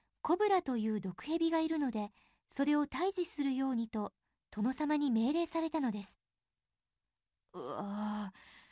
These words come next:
Speaker 2: 困ったな。どうしよう。
Speaker 1: お百姓は恐ろしくてブルブルと震え出しました。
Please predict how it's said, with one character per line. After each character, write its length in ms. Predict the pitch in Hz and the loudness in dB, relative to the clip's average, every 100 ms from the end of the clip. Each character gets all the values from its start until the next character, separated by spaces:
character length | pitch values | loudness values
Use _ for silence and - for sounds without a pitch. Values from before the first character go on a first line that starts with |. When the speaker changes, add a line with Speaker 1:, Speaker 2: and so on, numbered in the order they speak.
| _ _ _ - | _ _ _ -8
Speaker 2:
困 260 | 190 202 | -4 -4
っ 60 | 220 | -4
た 160 | 202 | -4
な。 440 | 208 208 208 180 170 - - - _ _ | -2 0 -2 -4 -8 -16 -20 -20 _ _
ど 460 | 214 208 240 233 226 | -6 -2 -2 0 2
う 80 | 208 | 0
し 220 | - 190 | -2 -2
よ 80 | 185 | -4
う。 20 | 165 160 - _ _ _ _ _ _ _ _ - | -6 -10 -16 _ _ _ _ _ _ _ _ -4
Speaker 1:
お 80 | 226 | 0
百 240 | 285 - | 0 0
姓 240 | - 302 | 2 4
は 140 | 254 208 | 4 2
恐 180 | - 320 | 0 0
ろ 80 | 339 | 0
し 120 | - | -2
く 100 | - | -4
て 240 | 240 220 - _ _ | -2 -2 -8 _ _
ブ 100 | 254 | 4
ル 120 | 392 403 | 4 4
ブ 100 | 349 | 4
ル 120 | 277 | 2
と 100 | 214 | -2
震 260 | - 208 | 0 0
え 60 | 302 | 2
出 100 | 302 | 0
し 140 | - | -2
ま 80 | 269 | -4
し 120 | - | -6
た。 160 | - | -10